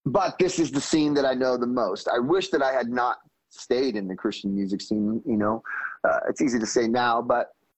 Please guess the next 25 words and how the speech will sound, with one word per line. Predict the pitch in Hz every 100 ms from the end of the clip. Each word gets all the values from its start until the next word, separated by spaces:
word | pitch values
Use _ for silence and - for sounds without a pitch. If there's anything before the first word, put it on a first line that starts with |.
| _
uh, | 120 107 110 104 98
I, | - _ -
I | 123 -
think | 147 127
it |
would | 131
have | 120
been | 120
better | 120 127
for | 123 113
the | 107
band | 107 120 123 113 -
to | -
see | - 131
if | 117
we | 113
really | 113 117 110
had | 107 -
potential | - 113 101 95
had | 92 90
we | 90
started | - 92 90 82
somewhere | 92 78 78
else. | 64 - -
But | 113